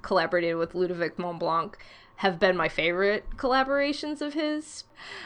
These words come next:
I don't know what the magic is between those two. Like, he's done, uh, a couple of games with Antoine Bauza, one of which is Doctor Shark, which I just played this week. And that is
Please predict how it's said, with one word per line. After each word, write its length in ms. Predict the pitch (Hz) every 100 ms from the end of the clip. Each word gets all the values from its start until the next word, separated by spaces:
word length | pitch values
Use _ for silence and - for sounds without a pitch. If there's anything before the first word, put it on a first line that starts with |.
| -
I 80 | 220
don't 120 | 269
know 100 | 285
what 260 | 269 269 -
the 160 | 240
magic 580 | 208 202 196 208 214 208 -
is 240 | 196 202
between 460 | - 202 196 196 190
those 240 | 190 190
two. 300 | - 220 202
Like, 300 | 202 170 123 - - - - - -
he's 440 | - - 277 269 247
done, 320 | 294 285 - -
uh, 240 | - 190 160
a 60 | -
couple 260 | 294 285
of 100 | 226
games 240 | 208 202 202
with 140 | 196 -
Antoine 340 | 185 185 175
Bauza, 400 | 214 220 220 170
one 160 | 180 220
of 100 | 202
which 200 | 185 185
is 100 | 175
Doctor 360 | 165 170 147
Shark, 420 | 165 190 180 160 -
which 320 | 160 - -
I 140 | 165
just 380 | 170 165 170 -
played 260 | - 156 156
this 220 | 156 -
week. 260 | 196 175 -
And 160 | 175
that 180 | 226 370
is 380 | 403 294 233